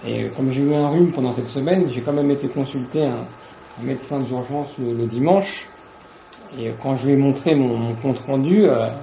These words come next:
bah, il était déjà inquiet quand même. Il me dit, bah, euh, il me dit, bah, vous êtes suivi, parce que donc c'est, je suis habitant en Seine-et-Marne, donc, euh, je retourne pas à Mondor forcément. Et donc il me dit, euh, bah,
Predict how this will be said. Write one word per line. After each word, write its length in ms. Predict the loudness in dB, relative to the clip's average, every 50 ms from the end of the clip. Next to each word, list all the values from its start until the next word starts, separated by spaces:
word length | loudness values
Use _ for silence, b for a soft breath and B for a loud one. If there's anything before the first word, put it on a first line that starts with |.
| -14 -18 B B B B B B B B B -20 -20 -14 -10
bah, 140 | -6 -6 -4
il 160 | -2 -2 -2
était 180 | -2 -2 -2
déjà 260 | -2 -2 -2 -2 -2 -2
inquiet 240 | -2 0 0 0
quand 100 | 2 2 2
même. 240 | 2 2 2 0 0
Il 80 | -2 -2
me 60 | 0
dit, 100 | 2 2
bah, 320 | 2 4 2 2 2 0
euh, 220 | 0 -2 -4 -6 -8 -10 -14 -16 -20 B B B B B B -12 -6
il 60 | -4
me 40 | -2
dit, 80 | -2 0
bah, 160 | 0 -2 -2
vous 80 | 0 -2
êtes 80 | -2
suivi, 380 | -2 -4 -6 -6 -4 -2 -2 -2
parce 260 | -2 -4 -6 -8 -8
que 60 | -6
donc 160 | -4 -2 -2 -2
c'est, 180 | -2 -4 -6
je 200 | -6 -8 -12 -14
suis 120 | -8 -4 -4
habitant 240 | -4 -2 -2 -2
en 40 | -2
Seine-et-Marne, 500 | -2 0 0 2 2 4 4 2 2 0
donc, 560 | -2 -4 -8 -10 -10 -10 -10 -10 -10 -8 -10
euh, 80 | -10 -8 -10 -10 -12 -14 -20 -20 -20 -18 -16 -14 -12
je 120 | -10 -6
retourne 320 | -6 -4 -4 -2 -4 -4 -2
pas 140 | -2 0
à 40 | 2
Mondor 380 | 2 2 2 4 4 4 2 2
forcément. 440 | -2 -8 -8 -6 -4 -2 -2 -2 -4 -4 -8 B B -12 -12 -12 B B -20 -16 -12 -6
Et 20 |
donc 220 | -4 -4 -4 -2 -2
il 100 | -2 0
me 140 | 0 0
dit, 260 | 0 2 2 4 4 4
euh, 140 | 2 2 -2 -4 -8 -12 -12 -12
bah, 100 | -10 -10